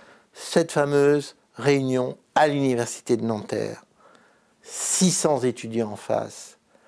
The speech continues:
Et quand on leur dit, « Vous n'êtes pas des sous-étudiants d'une université populaire, vous êtes la force qui doit constituer une nouvelle France pour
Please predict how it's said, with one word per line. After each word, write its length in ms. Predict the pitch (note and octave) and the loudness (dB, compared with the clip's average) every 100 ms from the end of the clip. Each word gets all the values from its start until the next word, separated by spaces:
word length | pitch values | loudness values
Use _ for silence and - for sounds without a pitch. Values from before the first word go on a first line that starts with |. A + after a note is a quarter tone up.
| _ _ _ _ _ - | _ _ _ _ _ -4
Et 100 | A#2+ | 0
quand 300 | D3+ C3+ C#3 | 0 0 0
on 80 | |
leur 240 | B2+ B2 A2 | 2 2 0
dit, « 300 | A#2+ C3 C#3+ _ _ _ _ _ _ _ _ _ _ _ _ _ | -4 -8 -10 _ _ _ _ _ _ _ _ _ _ _ _ _
Vous 320 | G2 G#2+ B2 C3+ | -12 -6 0 2
n'êtes 220 | C3 - | 2 0
pas 240 | - C3 | 0 2
des 160 | A#2+ G2+ | 2 -2
sous-étudiants 1160 | - - - C#3+ B2 B2 - B2 B2 C3 B2 - - - | 0 0 0 0 -2 -2 -2 -2 2 2 2 -8 -20 -10
d'une 160 | F#2+ B2+ | -2 2
université 720 | B2 A2 A#2+ - - A2+ B2 | 2 2 -2 -4 -4 -2 -2
populaire, 880 | - G#2+ - C#3 D#3+ G3+ F3+ B2 - _ _ _ _ _ _ _ _ _ _ - | -2 -8 -6 2 4 6 4 2 -6 _ _ _ _ _ _ _ _ _ _ -14
vous 420 | B2+ D3 F3 E3 | -6 0 2 4
êtes 320 | G#3 G#3 G3+ | 6 4 2
la 200 | D3 C3+ | 0 0
force 640 | C3 - F#3+ F#3 F#3 F#3 - | 0 -2 4 6 6 4 -4
qui 180 | - D3 | -6 0
doit 240 | C#3+ D3 | 4 4
constituer 960 | C#3+ C#3+ C#3 - C#3+ - C#3 C#3+ D3+ - - | 2 -2 -2 -6 -8 -2 4 4 4 0 -6
une 260 | A2+ A#2 A#2+ | -2 0 2
nouvelle 380 | B2+ A#2+ A#2 A2 | 2 2 0 -2
France 720 | - - B2 B2+ C#3 - - _ _ _ _ _ _ _ _ _ | -10 -4 -2 -2 -4 -6 -6 _ _ _ _ _ _ _ _ _
pour 420 | - F3 E3+ E3+ | 0 4 4 2